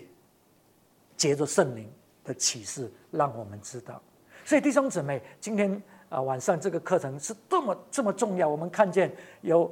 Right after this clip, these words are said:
不同的境界，在这个属自然的境界、属人的这个境界里面，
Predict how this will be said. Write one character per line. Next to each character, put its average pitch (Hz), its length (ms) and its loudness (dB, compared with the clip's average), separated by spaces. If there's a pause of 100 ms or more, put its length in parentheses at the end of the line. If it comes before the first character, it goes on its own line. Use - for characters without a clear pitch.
(140)
不 240 80 0
同 180 220 0
的 185 80 4
境 190 260 -2
界， 180 200 4
在 214 160 6
这 208 120 0
个 208 140 4
属 185 220 0
自 240 320 2
然 170 180 6
的 175 80 -2
境 190 260 -4
界、 180 200 2
属 160 200 -2
人 170 220 0
的 247 80 2
这 240 140 0
个 214 100 4
境 214 200 -2
界 180 140 0
里 147 140 0
面， 139 180 -6